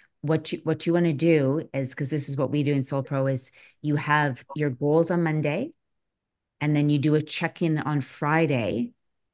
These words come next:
and being really self-coaching yourself, like, "Did I get done what I said I was gonna do?"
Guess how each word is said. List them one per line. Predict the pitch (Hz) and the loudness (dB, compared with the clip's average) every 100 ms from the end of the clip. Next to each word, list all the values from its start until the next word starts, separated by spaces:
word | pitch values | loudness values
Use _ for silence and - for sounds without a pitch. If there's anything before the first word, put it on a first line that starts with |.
| _ 139 | _ -2
and | 139 143 120 - - | 0 2 0 -6 -6
being | 143 151 147 - _ | 0 2 0 -4 _
really | - 147 170 180 185 | -6 4 4 4 2
self-coaching | 175 165 - 175 165 156 | 0 -2 2 0 2 -2
yourself, | 139 135 147 135 120 | -2 0 -2 -2 -2
like, | 139 135 135 | -4 -4 -4
"Did | 127 151 160 | -2 2 2
I | 156 | 2
get | 151 - 143 | 0 -2 -2
done | 147 147 139 | -2 0 0
what | 131 | 0
I | 127 | -2
said | - 139 | -2 -2
I | 135 | 0
was | 131 | -2
gonna | 135 127 | -2 -4
do?" | 117 | -4